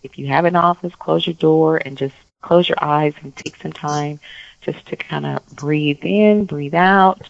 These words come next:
and just sit there in quiet time or go to the restroom and just have that moment to really practice breathing,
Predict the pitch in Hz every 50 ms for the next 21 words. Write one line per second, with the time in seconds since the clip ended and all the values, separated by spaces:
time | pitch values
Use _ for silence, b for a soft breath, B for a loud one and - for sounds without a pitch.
0 | _ _ _ 143 139 135 - 160 165 - - - - - - 196 180 - _ -
1 | 165 160 165 160 156 160 156 156 156 - _ - _ - - 143 139 - - -
2 | 143 143 147 156 147 135 123 - - - - - 120 123 123 127 127 127 - 135
3 | 131 131 127 127 - 143 151 160 - 170 170 160 151 151 143 143 - - - -
4 | 131 127 127 127 127 127 135 127 127 135 131 - - - 147 143 143 147 143 143
5 | 139 - - 135 131 127 123 127 160 175 147 139 - - - B B B B B
6 | B B B _ - - 143 131 131 139 147 156 160 156 - - - 156 156 151
7 | - _ - 139 139 - _ - 120 120 127 139 147 151 143 120 113 - - -
8 | -